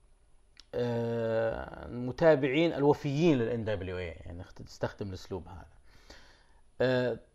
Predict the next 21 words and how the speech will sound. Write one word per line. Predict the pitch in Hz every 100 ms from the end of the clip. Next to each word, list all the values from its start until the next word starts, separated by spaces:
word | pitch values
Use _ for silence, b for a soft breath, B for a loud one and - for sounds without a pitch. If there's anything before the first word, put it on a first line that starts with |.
| _ -
طبعًا، | 156 151 147 180
آه، | 135 127 123 120 113 107 107 110 - - _ - - -
بيلي | 135 151
كورغن | 147 156 135 135 151
هو | 131 131
اللي |
افتتح | 120 117 - 95
ال-، | 104 101
العرض، | 95 90 113 120 143 - - -
أو | 92 92 92
ارت-، | 98 101 101 - -
افتتح | 127 - - 117 -
هذا | 117 107
ال-، | 98 90
الح-، | 90 90 - -
الحلقة | 120 - 147 147 -
الأولى، | 120 151 135 123 151 b b b 117
ومعه، | 127 131 120 147 - 113
آه، | 107 107
شون | - 139 127
موني. | 123 143 127 143 -